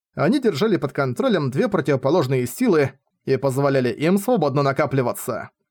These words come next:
Глядя на это, даже самые далёкие от сражений люди поняли, они играют с огнём. Если энергия в их левых руках продолжит расти,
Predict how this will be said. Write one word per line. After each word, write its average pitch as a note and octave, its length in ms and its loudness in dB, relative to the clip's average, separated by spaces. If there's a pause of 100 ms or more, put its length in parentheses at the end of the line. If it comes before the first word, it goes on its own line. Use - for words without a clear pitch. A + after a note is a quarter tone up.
(120)
Глядя A#2+ 460 -2
на C#3+ 160 0
это, D3+ 160 0
даже C3 260 0
самые G3 360 2
далёкие D#3 400 2
от - 60 -6
сражений C3 400 -2
люди B2+ 220 0
поняли, D3+ 640 0 (180)
они B2+ 540 0
играют C3+ 400 0
с - 80 -10
огнём. C3+ 560 0 (380)
Если F3 420 0
энергия E3 420 2
в D#3 80 2
их D#3 100 0
левых D#3+ 320 2
руках C#3+ 380 0
продолжит C3+ 460 0
расти, C#3 460 0